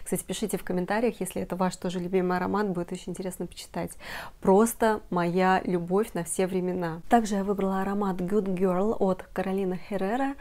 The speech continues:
Давно хотела его попробовать, и вот наконец-то заказала. Давайте тоже сейчас потестирую. Очень такой интересный аромат, он не свежий, но он и не сильно приторный,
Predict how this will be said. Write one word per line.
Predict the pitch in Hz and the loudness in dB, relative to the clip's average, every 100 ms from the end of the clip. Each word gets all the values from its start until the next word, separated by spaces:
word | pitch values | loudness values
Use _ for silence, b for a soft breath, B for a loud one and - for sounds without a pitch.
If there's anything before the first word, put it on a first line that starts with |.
| - | -4
Давно | 185 196 208 190 | -2 0 0 0
хотела | 185 - 185 175 | -4 -4 -2 0
его | 175 | -2
попробовать, | 175 175 - 220 302 269 190 - | -4 -4 0 2 2 0 -2 -4
и | |
вот | 175 | -4
наконец-то | 185 180 190 190 - | -4 -2 -2 -2 -2
заказала. | 180 - 196 208 262 | -4 -4 -4 -2 -2
Давайте | 214 185 185 - | -2 -2 -4 -4
тоже | 196 180 | -4 -4
сейчас | - - 196 - B B B B - | -6 -6 -6 -6 B B B B -8
потестирую. | 202 190 - - 233 269 220 190 - - - - - - - - - - - - - - - - - - - - - - | -4 -4 -4 0 2 4 2 -2 -8 -16 -18 -20 -20 -20 -20 -20 -20 -20 -20 -20 -20 -20 -20 -20 -20 -20 -20 -20 -20 -2
Очень | 202 196 208 | -2 0 -2
такой | 196 - 202 190 | -2 2 2 4
интересный | 196 190 208 208 - 180 | 0 0 0 0 0 -2
аромат, | 180 190 262 - | 0 0 0 0
он | 208 202 208 | 0 2 2
не | 202 202 220 | 2 2 2
свежий, | - 220 190 185 175 185 214 | 0 -2 -2 0 -2 -2 -4
но | 233 196 196 208 | -2 0 0 2
он | 208 208 | 2 0
и | 202 202 | 0 -2
не | 196 196 | 0 -2
сильно | - 226 196 180 | -2 0 0 0
приторный, | - 202 254 277 269 202 170 | -2 -2 -2 -2 -2 0 -2